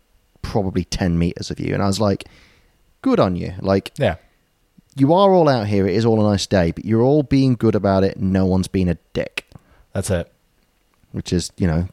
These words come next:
Speaker 1: the dream.
Speaker 2: Yeah. So we're, we're, we're getting there. Uh, it's just, yeah, it does drag on. You know, it's been
Speaker 1: Mm-hmm.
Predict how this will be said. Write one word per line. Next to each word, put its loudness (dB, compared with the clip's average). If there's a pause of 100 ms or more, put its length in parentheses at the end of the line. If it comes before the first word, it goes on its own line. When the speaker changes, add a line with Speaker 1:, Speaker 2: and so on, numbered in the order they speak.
Speaker 1:
the 0
dream. -2 (400)
Speaker 2:
Yeah. -2 (340)
So -2
we're, 2
we're, -2
we're -4
getting -2
there. -6 (360)
Uh, -2
it's -8
just, -6 (280)
yeah, -2
it -4
does 0
drag 0
on. -2 (140)
You -4
know, 0
it's -6
been -2
Speaker 1:
Mm-hmm. -4